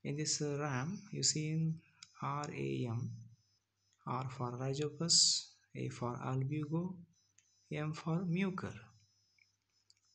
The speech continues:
These examples are come under, uh, phycomycetes, and, uh, commonly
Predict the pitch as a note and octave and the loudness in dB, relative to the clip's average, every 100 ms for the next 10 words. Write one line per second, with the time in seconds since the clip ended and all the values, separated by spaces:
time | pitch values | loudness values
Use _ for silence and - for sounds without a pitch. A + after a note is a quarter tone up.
0 | _ _ _ _ _ _ _ _ C#3+ E3+ | _ _ _ _ _ _ _ _ 0 2
1 | E3+ E3+ E3 F3+ E3+ B2 B2+ - - - | 2 2 2 2 2 0 2 10 10 10
2 | - - _ _ _ _ _ _ _ _ | 0 -12 _ _ _ _ _ _ _ _
3 | _ _ _ - A#2+ B2 - C3 B2+ B2+ | _ _ _ -2 -2 -2 -4 -2 0 -2
4 | B2 B2 A#2+ A#2 A#2 A#2 C#3 D#3 D#3 D#3 | -2 -4 -2 -4 -4 -4 -4 -2 -2 0
5 | D#3 F#3 F#3+ G3 - - - _ _ _ | 2 2 2 2 2 -2 -16 _ _ _
6 | _ _ _ _ _ _ _ - C#3+ C#3 | _ _ _ _ _ _ _ -6 -4 -2
7 | C3 C3 C3 C3 - - - - _ _ | 0 0 0 -2 -8 -14 -18 -20 _ _
8 | _ _ - D#3+ D#3+ E3 G3 C#4+ | _ _ -2 0 2 0 0 -6